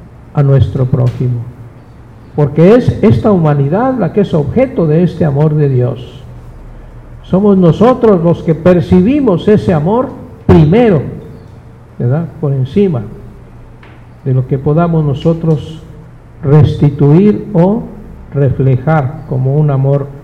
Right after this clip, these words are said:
nuestro. Las dos figuras de que hemos hablado afectan a todo hombre.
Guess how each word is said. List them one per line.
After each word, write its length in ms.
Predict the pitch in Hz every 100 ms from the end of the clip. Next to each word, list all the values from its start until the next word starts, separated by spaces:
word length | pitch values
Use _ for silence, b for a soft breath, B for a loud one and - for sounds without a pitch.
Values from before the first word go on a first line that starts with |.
| -
nuestro. 460 | 143 120 - - 120 - - - - - - B B B B B B - -
Las 240 | 165 170
dos 160 | 262 262
figuras 840 | 262 175 190 233 202 196 - -
de 160 | 165 160
que 240 | 165 175
hemos 300 | 190 180 -
hablado 640 | 151 143 160 151 175 190 -
afectan 680 | 151 - 220 220 - 185 156
a 60 |
todo 340 | 139 175 170 151
hombre. 420 | 139 135 135